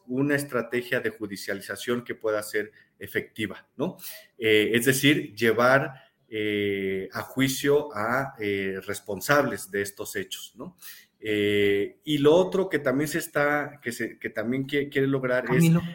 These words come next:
Speaker 2: perdón,
Speaker 1: esta-,
Speaker 2: pero
Speaker 1: sí, dígame.
Speaker 2: tarea muy complicada la de llevar a juicio a quienes, a los jefes policíacos,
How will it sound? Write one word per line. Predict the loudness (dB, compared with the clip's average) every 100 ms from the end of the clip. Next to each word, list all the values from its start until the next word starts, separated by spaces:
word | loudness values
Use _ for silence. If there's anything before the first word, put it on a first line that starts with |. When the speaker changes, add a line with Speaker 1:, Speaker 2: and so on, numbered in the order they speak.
| 2
Speaker 2:
perdón, | 4 6 6
Speaker 1:
esta-, | 4 2
Speaker 2:
pero | 4 6
Speaker 1:
sí, |
dígame. | 6 6
Speaker 2:
tarea | 6 6
muy | 4 4
complicada | 4 4 4 -2 0 -2 0 -2
la | -2
de | -4
llevar | -6 -4 -2 -2
a | -2
juicio | -2 -2 -2 -2 -4 -10 -16 -10
a | -8
quienes, | -2 2 2 2 -2
a | -6
los | -6 -4
jefes | -4 -4 -4
policíacos, | -4 -4 -4 -4 -4 -4 -4 -2 -4